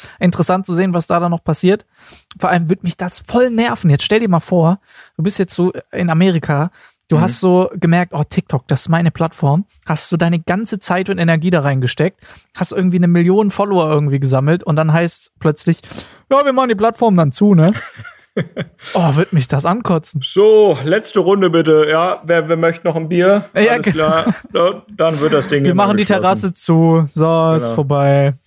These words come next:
Speaker 1: Oh, wird mich das nerven, ey.
Speaker 2: <laughs>
Speaker 1: Das ist ja schon krass.
Speaker 2: Ich weiß grad, ich weiß grad nicht, wie ich darauf komme, aber, ähm, so Thema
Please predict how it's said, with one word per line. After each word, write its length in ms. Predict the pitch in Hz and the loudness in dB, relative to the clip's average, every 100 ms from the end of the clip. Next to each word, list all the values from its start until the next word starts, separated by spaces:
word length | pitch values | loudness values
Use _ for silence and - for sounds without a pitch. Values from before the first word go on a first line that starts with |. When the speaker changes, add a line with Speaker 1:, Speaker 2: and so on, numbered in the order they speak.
| - - _ - | -20 -20 _ -18
Speaker 1:
Oh, 300 | - - - | -14 -14 -16
wird 100 | - | -14
mich 120 | - | -14
das 180 | - 156 | -12 -6
nerven, 380 | 160 170 - 175 | -4 -4 -4 -2
ey. 160 | 139 127 - - - | -2 -4 -12 -10 -6
Speaker 2:
<laughs> 440 | 120 - 151 - | -6 -4 -6 -4
Speaker 1:
Das 180 | - 131 | -8 -4
ist 40 | 160 | -2
ja 80 | |
schon 240 | 151 175 175 | -2 -2 -2
krass. 340 | - 170 170 | -2 -2 -2
Speaker 2:
Ich 160 | 139 - - - _ | -4 -6 -14 -20 _
weiß 240 | 143 170 | -4 -4
grad, 240 | 175 170 - | -2 -4 -4
ich 160 | 131 113 - | -10 -12 -16
weiß 300 | 113 151 156 | -6 -4 -2
grad 100 | 156 | -4
nicht, 160 | 151 | -2
wie 60 | 156 | -2
ich 60 | 139 | -4
darauf 260 | 139 139 | -4 -6
komme, 340 | - 160 143 - | -4 -4 -2 -2
aber, 400 | 120 123 120 - | -2 0 -2 -4
ähm, 200 | 117 120 | -4 -2
so 160 | 117 117 | 0 0
Thema 580 | 127 131 127 123 123 | 0 0 0 0 -2